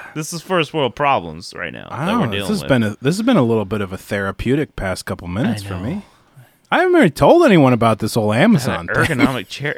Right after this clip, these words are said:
Speaker 1: <laughs> I just like the description of the guy going, "Nah." <laughs>
Speaker 2: He looks at it, he goes, "Nah, not gonna happen. I'm not doing it."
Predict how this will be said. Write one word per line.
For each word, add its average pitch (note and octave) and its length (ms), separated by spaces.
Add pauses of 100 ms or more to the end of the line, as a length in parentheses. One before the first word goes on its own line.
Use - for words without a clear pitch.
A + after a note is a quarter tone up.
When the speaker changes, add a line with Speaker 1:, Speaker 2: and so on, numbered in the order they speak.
(100)
Speaker 1:
<laughs> - 100
I G3+ 180
just G#3+ 240
like G#3+ 280 (140)
the F#3+ 160
description D#3 640
of B2 80
the C3+ 80
guy C3 220
going, B2 200 (300)
"Nah." E3 400
<laughs> - 40 (1000)
Speaker 2:
He D#3 140
looks G3+ 280
at A3+ 180
it, A#3+ 60
he G#3 40
goes, C#3 340
"Nah, C#3+ 300
not E3+ 180
gonna F3+ 140
happen. G#3+ 380 (880)
I'm F#3 220 (140)
not F#3 340
doing B3 400
it." A2+ 180